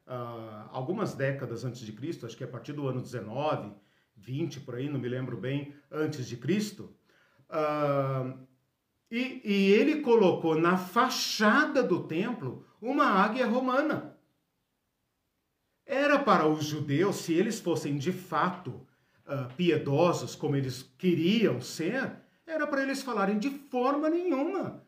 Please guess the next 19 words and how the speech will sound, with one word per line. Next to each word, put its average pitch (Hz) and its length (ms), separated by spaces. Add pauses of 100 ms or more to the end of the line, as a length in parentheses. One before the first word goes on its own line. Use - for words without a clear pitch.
esse 240 240
símbolo 226 480
ultraja 240 1120 (240)
o, 202 140
a 175 160
nossa 185 380
religião. 226 800 (220)
Mas 190 280
essa 269 320
águia, 165 720 (600)
na 220 300
fachada 233 840
do 160 200
templo, 165 720 (200)
é 240 100
uma 247 260
forma 196 400
de 196 120
dizer, 135 540